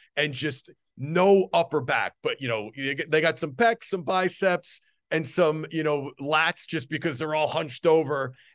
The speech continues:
And so that's when, that's kinda how it started. I'm thinking, 'cause, a-, and then we would ask them, "Hey, what did you, before finding DeFranco's gym, where did you train?" A lot of them just trained on their own. So I'd say, "Well, what, give me just a, a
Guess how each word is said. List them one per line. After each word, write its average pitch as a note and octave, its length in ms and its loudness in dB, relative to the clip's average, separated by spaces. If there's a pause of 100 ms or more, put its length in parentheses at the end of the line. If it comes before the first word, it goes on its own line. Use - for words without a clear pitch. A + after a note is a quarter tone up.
And D3+ 260 0
so D#3+ 200 -2
that's E3+ 340 0
when, D#3+ 280 -2
that's F3 260 -2
kinda F#3+ 340 -2
how C3+ 220 -2
it A#2+ 100 -10
started. D#3+ 480 0
I'm A2 160 -6 (180)
thinking, C3 440 -6 (540)
'cause, E3+ 240 0 (200)
a-, E3+ 200 -2
and F#3 100 2
then F#3+ 140 2
we F3+ 80 4
would D#3+ 140 0
ask D3 260 0
them, B2 160 -4
"Hey, D3 200 0
what C#3 200 -4
did C3 180 -8
you, B2+ 140 -12
before E3 560 2 (180)
finding D3 400 0
DeFranco's C3 560 -2
gym, A#2 400 -6 (300)
where C#3+ 200 -2
did C#3 160 -6
you B2+ 80 -4
train?" A#2+ 380 -2
A A2 40 -4
lot B2+ 200 0
of C3 80 -6
them B2+ 160 -4
just B2 180 -10
trained B2+ 320 -4
on A#2+ 140 -2
their A#2+ 180 -2
own. G2+ 320 -6
So A2+ 220 -6
I'd A2 180 -4
say, B2+ 140 -6
"Well, A#2+ 200 -6
what, C3 180 -6 (340)
give D#3+ 100 -2
me D#3 180 -2
just C3+ 280 -8
a, C3+ 300 -2
a B2+ 100 -2